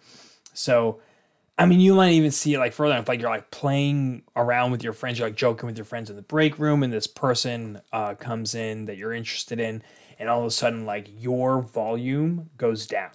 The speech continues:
Like, you're not, you're not as gregarious as you were. You are, uh, you become more, uh, you know, more quiet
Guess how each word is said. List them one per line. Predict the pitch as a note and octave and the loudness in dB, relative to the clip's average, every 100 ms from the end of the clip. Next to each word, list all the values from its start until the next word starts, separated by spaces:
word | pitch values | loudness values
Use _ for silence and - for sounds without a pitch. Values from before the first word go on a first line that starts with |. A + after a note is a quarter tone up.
| _ | _
Like, | F#2 F#2 | -20 -14
you're | A2+ A2+ | -8 -4
not, | A2+ A2 - | -2 -4 -8
you're | G#2+ A2 | -16 -12
not | G#2+ G2+ | -10 -10
as | G#2 G2+ | -8 -10
gregarious | - A2+ A#2+ A#2+ A#2 A2 G2+ - | -10 -12 -4 0 0 -2 -4 -8
as | G#2 | -10
you | G#2 | -12
were. | F#2 G2 | -14 -16
You | G2 G#2+ G2+ | -12 -10 -8
are, | F#2+ F#2+ F#2 - G2 | -8 -10 -12 -16 -12
uh, | F#2+ F2+ F2 | -10 -10 -14
you | - G2+ _ | -16 -18 _
become | G#2 A2 A2 | -16 -8 -8
more, | G#2 G#2+ G#2 G2 F#2+ - _ _ _ _ | -6 -8 -6 -8 -10 -16 _ _ _ _
uh, | - F2 E2+ F#2+ G2 A#2+ _ _ _ _ _ _ _ | -18 -16 -20 -20 -20 _ _ _ _ _ _ _ _
you | G#2 | -16
know, | F#2+ - - _ _ _ _ _ | -14 -16 -18 _ _ _ _ _
more | B2 A#2+ G2+ | -6 -4 -6
quiet | - - E3+ E3+ E3 E3 | -10 0 2 2 0 -2